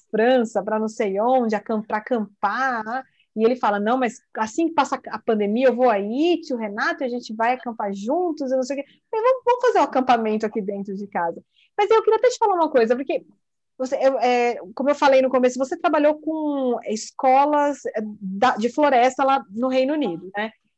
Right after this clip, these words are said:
Que é um conceito sensacional. Mas eu acho que existe também uma questão, é, que pode surgir na cabeça das pessoas assim, "Ah, mas quando eu falo de natureza,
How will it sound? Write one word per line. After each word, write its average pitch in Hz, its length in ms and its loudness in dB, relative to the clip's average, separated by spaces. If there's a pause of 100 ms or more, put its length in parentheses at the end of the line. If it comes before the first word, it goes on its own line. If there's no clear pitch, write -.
(140)
Que 302 160 2
é 269 80 6
um 339 120 0
conceito 285 480 0
sensacional. 277 1040 -2 (460)
Mas 311 280 -2
eu 339 140 0
acho 370 240 0
que 320 160 2
existe 370 360 0
também 302 280 -2
uma 233 160 -4
questão, 220 640 -4 (300)
é, 185 340 -2 (540)
que 254 120 -6
pode 262 400 0
surgir 254 280 -4
na 254 120 -2
cabeça 208 460 -4
das 202 160 -4
pessoas 220 260 -10
assim, 226 260 -6 (360)
"Ah, 285 100 2
mas 262 160 0
quando 349 140 -2
eu 370 60 -4
falo 339 180 -2
de 294 120 -2
natureza, 226 1120 0